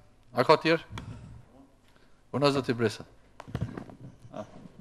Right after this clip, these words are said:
Speaker 2: përshëndetje kryesues, kryetar dhe, e, drejtor dhe kuvendar. Unë mendoj,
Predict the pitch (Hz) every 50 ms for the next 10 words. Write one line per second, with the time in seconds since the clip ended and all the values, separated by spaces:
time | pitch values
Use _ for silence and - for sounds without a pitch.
0 | - - - - - - 110 113 120 107 104 104 104 104 104 98 - - 139 156
1 | - - - - - - - 101 98 - 120 123 131 123 110 107 110 101 87 -
2 | - - - - - - - - - - - - - _ _ - - 101 98 98
3 | 98 95 92 95 107 101 - 117 113 110 101 95 101 95 - - - 95 95 95
4 | 95 117 135 147 147 - - - - - - - - - _ - - - _ -
5 | 120 120 123 120 120 127 127